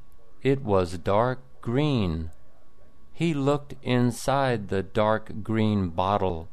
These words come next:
He couldn't see anything. He shook the bottle. Something came out of the bottle. It landed on the ground. It was a bug. Charles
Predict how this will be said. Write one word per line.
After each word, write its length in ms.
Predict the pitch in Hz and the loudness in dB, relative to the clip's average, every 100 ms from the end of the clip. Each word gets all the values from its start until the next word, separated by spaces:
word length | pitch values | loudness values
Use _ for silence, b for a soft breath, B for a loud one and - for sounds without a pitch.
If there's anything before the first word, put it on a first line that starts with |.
| - - - - - - - - - - | -12 -12 -12 -10 -12 -14 -14 -14 -12 -6
He 220 | 123 120 | -2 -2
couldn't 480 | - 170 180 135 113 | 0 2 4 4 2
see 460 | - - 156 160 | -2 -2 0 0
anything. 920 | - 170 - 135 113 98 87 85 82 - - - - - - - | 0 0 0 0 2 4 2 0 -4 -8 -12 -12 -12 -10 -10 -12
He 240 | - 107 101 | -2 0 0
shook 500 | - - 156 151 - | -2 0 0 0 -8
the 200 | 101 104 | -4 -2
bottle. 680 | 101 110 120 104 92 80 - - - - - - - - - | 2 2 4 2 0 -2 -8 -10 -10 -12 -14 -14 -12 -12 -4
Something 580 | - 170 170 117 107 104 | 2 2 4 2 4 2
came 340 | 117 104 101 | 2 2 2
out 320 | 110 123 131 - | 2 2 2 0
of 320 | 117 117 104 | 0 0 -2
the 100 | 101 | -2
bottle. 640 | 87 92 110 113 92 80 - - - - - - - - | 0 2 4 4 0 -2 -8 -10 -12 -10 -12 -12 -12 -8
It 260 | - 139 - | -2 -2 0
landed 580 | 101 104 107 107 127 117 | 2 4 4 4 0 0
on 360 | 95 95 95 101 | 0 2 2 2
the 80 | |
ground. 720 | 110 127 143 156 117 87 85 - - - - - - - - - - - - | 0 2 2 2 2 0 -4 -8 -12 -12 -10 -10 -10 -10 -12 -12 -14 -14 -6
It 300 | - 151 135 | 0 0 0
was 460 | 113 104 101 104 - | 2 4 4 2 -2
a 220 | 117 123 | -2 -2
bug. 640 | 110 123 151 127 95 87 - - - - - - - - | 0 2 4 4 0 -4 -8 -10 -12 -12 -12 -12 -10 -8
Charles 640 | - 98 104 110 117 | 0 4 6 4 2